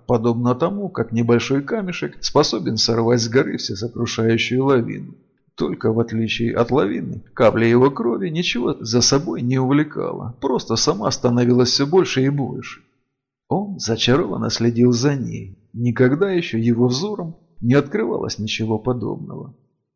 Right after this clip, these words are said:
За его спиной зашевелились дуоты. Он ощутил мгновенное плетение заклятий, сложных, непонятных, и его никогда не учили ничему подобному.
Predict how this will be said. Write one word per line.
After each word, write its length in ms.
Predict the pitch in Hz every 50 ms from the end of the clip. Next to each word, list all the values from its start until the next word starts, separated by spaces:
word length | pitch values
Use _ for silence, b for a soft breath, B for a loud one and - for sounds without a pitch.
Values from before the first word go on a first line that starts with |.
| _ _ _ -
За 200 | 120 107 113 117
его 220 | 113 113 113 113
спиной 540 | 110 - - 139 156 185 208 220 208 185 185 -
зашевелились 800 | - 98 127 117 - 123 117 113 123 117 123 123 123 123 117 120
дуоты. 680 | 123 139 139 120 117 120 - - - _ - - - _ _ -
Он 200 | - - - -
ощутил 520 | - 104 101 - - 120 120 117 - - 110
мгновенное 760 | 104 104 101 113 110 110 131 156 151 120 113 113 113 117 110
плетение 640 | - - 110 113 113 113 113 113 110 110 110 110
заклятий, 760 | 113 110 123 123 123 131 123 113 104 - - - - - -
сложных, 580 | - - - 156 165 156 143 117 107 110 107 -
непонятных, 720 | 120 123 127 156 180 208 220 220 202 180 - 156 73 - - - -
и 100 | 92 113
его 280 | 113 113 143 180 214 233
никогда 440 | 233 240 240 233 226 214 202 -
не 140 | 127 127 127
учили 380 | 131 135 135 - - 180 135 120
ничему 420 | 117 117 - - 127 131 139 135
подобному. 640 | 139 143 151 160 151 127 113 - - 107 107 104 -